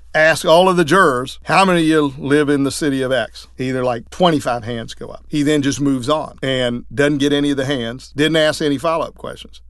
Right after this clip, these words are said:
And the deputy looks at the bailiff, looks over at me, and I look at him, and he goes,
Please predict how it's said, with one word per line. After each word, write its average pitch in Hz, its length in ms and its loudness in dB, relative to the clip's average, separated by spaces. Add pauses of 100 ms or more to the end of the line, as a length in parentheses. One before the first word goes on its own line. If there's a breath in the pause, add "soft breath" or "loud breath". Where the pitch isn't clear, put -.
(400)
And 127 160 -6
the 117 80 -4
deputy 123 560 -2
looks 127 240 -6
at 131 80 -4
the 131 80 -6
bailiff, 131 340 -2
looks 135 220 -6
over 127 180 -6
at 123 60 -12
me, 127 200 -6
and 131 80 -4
I 123 60 0
look 127 160 -2
at 123 80 -6
him, 127 160 -6
and 120 80 -8
he 123 80 -8
goes, 117 180 -6